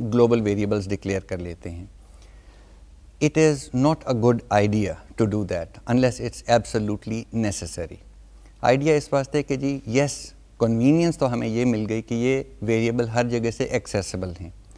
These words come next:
इनकन्वीनियंस ये है कि जी वो फंक्शन जिसका उस वेरिएबल के साथ कोई काम भी नहीं है, कोई गर्ज नहीं है,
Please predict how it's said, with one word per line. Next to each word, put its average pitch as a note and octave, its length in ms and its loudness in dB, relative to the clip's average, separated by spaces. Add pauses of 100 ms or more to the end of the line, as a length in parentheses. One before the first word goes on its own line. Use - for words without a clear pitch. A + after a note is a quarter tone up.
(540)
इनकन्वीनियंस D3 760 4
ये C3 60 2
है C3+ 180 -2
कि C#3 120 -2
जी C#3+ 140 -2
वो C3+ 220 2
फंक्शन C3+ 540 -2
जिसका B2+ 300 -2
उस C3 180 -2
वेरिएबल B2 400 0
के B2 100 -8
साथ A#2 320 -6
कोई D#3+ 200 4
काम A2 320 -2
भी G2+ 80 -2
नहीं F#2+ 220 -6
है, G#2+ 180 -8
कोई D3+ 240 2
गर्ज G#2+ 280 0
नहीं G2 220 -4
है, G2 200 -10